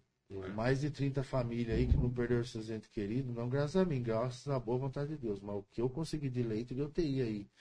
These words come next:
Speaker 2: E muita gente achou que era, nego falou assim, "Mas o que que esse cara tem que nós não tem?" Entendeu?
Speaker 1: É, né?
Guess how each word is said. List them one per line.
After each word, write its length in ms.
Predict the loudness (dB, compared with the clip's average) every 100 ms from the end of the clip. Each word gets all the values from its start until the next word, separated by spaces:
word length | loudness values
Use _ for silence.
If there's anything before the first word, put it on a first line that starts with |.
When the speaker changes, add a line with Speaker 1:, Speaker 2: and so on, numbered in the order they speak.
| -20 _ -10
Speaker 2:
E 60 |
muita 360 | -6 -4 0 -2
gente 300 | -2 -8 -10
achou 180 | -8 -6
que 100 | -2
era, 300 | -2 -2 -4 -8
nego 180 | -10
falou 160 | -6 -8
assim, 140 | -6
"Mas 140 | -6 -8
o 40 |
que 120 | -8
que 80 | -8
esse 160 | -8 -6
cara 260 | -4 0
tem 240 | 2 2 -2
que 100 | -2
nós 220 | 0 0
não 100 | -2
tem?" 260 | -6 -8 -8 _ _ -6 -6 -10 _ _ _ _ _ _ _ _ _ _
Entendeu? 340 | -2 -2 -2 -12 _ -12
Speaker 1:
É, 60 |
né? 500 | -10 -8 -10 -10 -12